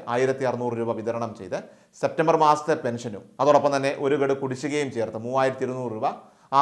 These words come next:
മാസം തുടക്കത്തിൽ തന്നെ വിതരണം ചെയ്യാനുള്ള സാധ്യതകളും വളരെ കൂടുതലാണ്.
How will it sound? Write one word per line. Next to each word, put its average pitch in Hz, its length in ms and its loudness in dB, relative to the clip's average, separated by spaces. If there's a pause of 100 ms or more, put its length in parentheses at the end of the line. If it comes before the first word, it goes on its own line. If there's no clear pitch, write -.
മാസം 139 320 2
തുടക്കത്തിൽ 147 400 0
തന്നെ 131 180 0
വിതരണം 123 340 -4
ചെയ്യാനുള്ള 117 320 -4 (120)
സാധ്യതകളും 113 420 -4
വളരെ 117 240 -4
കൂടുതലാണ്. 117 440 -6